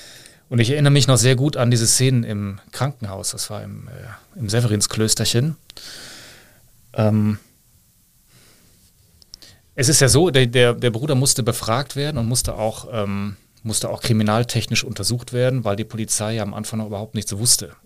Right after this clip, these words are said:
Und man konnte auch erstmal nicht ausschließen, dass er vielleicht mit der Tat irgendetwas zu tun haben könnte.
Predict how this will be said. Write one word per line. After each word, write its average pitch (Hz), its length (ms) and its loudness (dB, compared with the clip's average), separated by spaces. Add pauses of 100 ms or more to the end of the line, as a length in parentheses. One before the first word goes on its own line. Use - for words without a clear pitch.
Und 87 160 -16
man 95 160 -12
konnte 120 360 -6
auch 110 200 -12
erstmal 113 580 -2
nicht 120 200 -4
ausschließen, 120 520 -4
dass 107 160 -8
er 110 140 -12
vielleicht 110 400 -10
mit 107 100 -10
der 101 80 -10
Tat 113 300 -10
irgendetwas 117 640 -4 (320)
zu - 160 0
tun 147 260 4
haben 101 240 -4
könnte. 117 380 -10